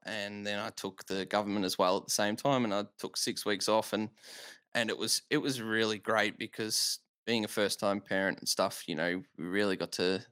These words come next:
stay at home together and learn everything in those first six weeks, and I got to help out around the house as well, so,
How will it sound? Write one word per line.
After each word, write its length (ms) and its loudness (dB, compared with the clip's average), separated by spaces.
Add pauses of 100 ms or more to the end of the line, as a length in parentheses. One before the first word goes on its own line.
(100)
stay 260 4
at 60 -2
home 240 0
together 680 0
and 240 -2 (540)
learn 300 2
everything 380 0
in 80 2
those 180 2
first 280 0
six 240 -2
weeks, 320 0
and 100 0
I 80 2
got 140 -6
to 80 -6
help 280 0
out 180 2
around 220 0
the 80 -2
house 320 -2
as 120 -6
well, 280 2
so, 300 0